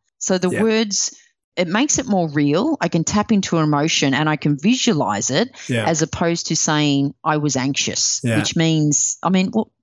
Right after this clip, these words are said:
Speaker 1: that gives me nothing.
Speaker 2: Yeah.
Speaker 1: That means I'm, I'm playing really safe with the story.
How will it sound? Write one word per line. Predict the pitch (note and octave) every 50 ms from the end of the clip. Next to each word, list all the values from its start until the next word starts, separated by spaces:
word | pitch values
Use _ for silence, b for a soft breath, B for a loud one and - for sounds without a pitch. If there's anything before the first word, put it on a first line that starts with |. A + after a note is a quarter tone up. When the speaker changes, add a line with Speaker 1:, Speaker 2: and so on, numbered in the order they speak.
| _ -
Speaker 1:
that | F#3+ F#3+ -
gives | - F3+ D3+ - D3+
me | D3 C3+
nothing. | C3 B2+ A#2 - - C3+ A#2 A#2 A#2 - b b b b b b
Speaker 2:
Yeah. | A#2+
Speaker 1:
That | D#3 - -
means | D#3+ D#3+ D3 C#3 C#3 C#3 -
I'm, | C#3+ C3 C3 - - _ _ -
I'm | C#3+ C3+ C3
playing | - - D3+ C#3 C3+ C3+ B2+ B2
really | C#3 C#3+ C3+ B2+ B2+ A#2+
safe | - - - C3 A#2 A#2 A#2 - - -
with | A2+ -
the | A#2+
story. | A2+ - - C3 A#2+ A#2+ A#2+ A2+ - - C3+